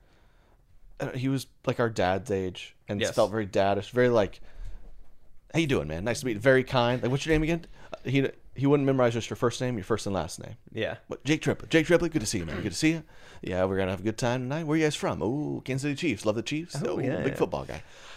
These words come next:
Speaker 2: He was
Speaker 1: And
Speaker 2: the good, like, old man or, like, uh, whatever characteristic when he was like, Annetta came in, like, our waitress, and she's like, "What do you need?" And he's like, "I don't need it. Well, I need one thing, but it's not." Wow, dang it. How do you word it?
Speaker 1: <laughs> Dang
Speaker 2: You
Speaker 1: it.
Speaker 2: know what
Speaker 1: I
Speaker 2: I'm
Speaker 1: was
Speaker 2: saying?
Speaker 1: yeah.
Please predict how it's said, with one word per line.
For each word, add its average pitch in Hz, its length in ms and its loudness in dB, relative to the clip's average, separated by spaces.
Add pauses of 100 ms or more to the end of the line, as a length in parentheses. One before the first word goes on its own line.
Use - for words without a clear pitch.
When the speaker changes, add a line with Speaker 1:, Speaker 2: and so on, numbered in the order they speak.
(140)
Speaker 2:
He 123 140 -2
was 98 120 4
Speaker 1:
And - 320 -2
Speaker 2:
the 143 160 4
good, 143 280 -2
like, 139 260 2
old 143 220 2
man 131 400 0
or, 131 100 0
like, 107 280 -2 (380)
uh, 104 380 2
whatever 95 380 0
characteristic 120 640 2
when 110 100 0
he 117 80 0
was 107 180 0
like, 98 240 -2 (140)
Annetta 123 340 2
came 110 240 -4
in, 95 120 -2
like, 104 120 -2
our 107 100 2
waitress, 101 500 -2 (100)
and 113 140 -6
she's 110 160 -8
like, 104 240 -2 (280)
"What 135 100 4
do 156 60 4
you 180 60 4
need?" 175 240 6
And 110 100 -4
he's 120 140 -2
like, 110 180 2 (480)
"I 117 60 4
don't 135 120 6
need 147 160 0
it. 147 240 0
Well, 151 240 6
I 147 80 6
need 180 140 6
one 190 200 8
thing, 120 240 2
but 117 100 -2
it's 117 120 0
not." 143 300 4 (280)
Wow, 175 200 -8
dang 185 160 -4
it. 120 80 -2
How 160 120 2
do 180 80 2
you 131 80 0
word 123 180 4
it? 143 180 6
Speaker 1:
<laughs> 143 140 2
Dang 120 140 4
Speaker 2:
You - 40 10
Speaker 1:
it. - 40 10
Speaker 2:
know 254 60 12
what 262 60 12
Speaker 1:
I - 40 12
Speaker 2:
I'm - 60 12
Speaker 1:
was - 40 4
Speaker 2:
saying? 202 180 12
Speaker 1:
yeah. 202 220 12